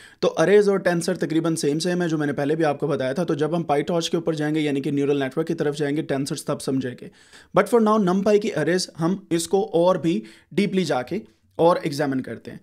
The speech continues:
तो आज जिस चीज़ के बारे में मैं बात करूँगा वो है numpy, जो मैंने पहले भी बता दिया। अब यहाँ पे मैं एक नई लाइब्र-, अ,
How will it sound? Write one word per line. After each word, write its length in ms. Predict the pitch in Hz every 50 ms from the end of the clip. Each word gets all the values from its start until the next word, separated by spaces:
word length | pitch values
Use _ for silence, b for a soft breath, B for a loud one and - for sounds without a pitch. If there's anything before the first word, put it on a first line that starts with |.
| b b b b b -
तो 40 | 180
आज 460 | - 151 165 175 208 220 185 202 226
जिस 400 | 220 220 220 208 185 202 202 -
चीज़ 220 | 202 202 190 190
के 100 | 202 196
बारे 180 | 180 175 170 170
में 80 | 170
मैं 100 | 170 160 -
बात 180 | 147 147 147
करूँगा 280 | - 180 175 180 175 175
वो 160 | 165 160 156
है 60 | 147
numpy, 300 | 139 139 151 170 190 190
जो 140 | 175 156 156
मैंने 160 | 147 147 143
पहले 200 | 123 143 143 165
भी 80 | 175 180
बता 260 | 170 180 180 175 175
दिया। 180 | 175 190 202 180
अब 80 | 139
यहाँ 260 | 135 139 147 170 185 175
पे 100 | 196 175
मैं 160 | 165 170 165
एक 120 | 156 165
नई 240 | 151 147 151 170 180
लाइब्र-, 420 | 151 151 143 139 127 131 113 -
अ, 220 | 143 139 135 131